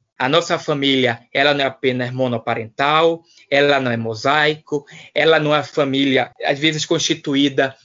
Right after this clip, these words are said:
por diversas famílias, né? Agora é uma família também constituída por diversas espécies.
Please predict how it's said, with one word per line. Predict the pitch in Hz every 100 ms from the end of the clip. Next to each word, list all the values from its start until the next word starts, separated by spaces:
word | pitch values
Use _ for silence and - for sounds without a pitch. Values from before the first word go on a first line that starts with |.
| _
por | - 170
diversas | 156 131 170 165 160
famílias, | - 143 139 190 202 143
né? | 165 247 _ _ - -
Agora | 156 151 180
é | 214
uma | 214
família | 214 170 170 175
também | 160 147 151 190 220 - -
constituída | 196 - - 165 170
por | - 202 175
diversas | 165 127 175 185 196
espécies. | 226 - 143 139 - - - -